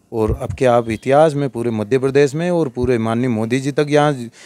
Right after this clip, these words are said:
एक एक बच्चे की आवाज़ जाएगी, और देखना आप,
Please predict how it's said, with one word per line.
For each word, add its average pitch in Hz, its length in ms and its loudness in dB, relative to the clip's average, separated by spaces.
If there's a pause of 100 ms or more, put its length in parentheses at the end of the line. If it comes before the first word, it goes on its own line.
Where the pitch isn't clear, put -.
(220)
एक 113 240 0
एक 127 140 2
बच्चे 147 300 2
की 151 100 4
आवाज़ 139 280 8
जाएगी, 151 460 2 (280)
और 120 180 -2
देखना 147 400 4
आप, 170 260 4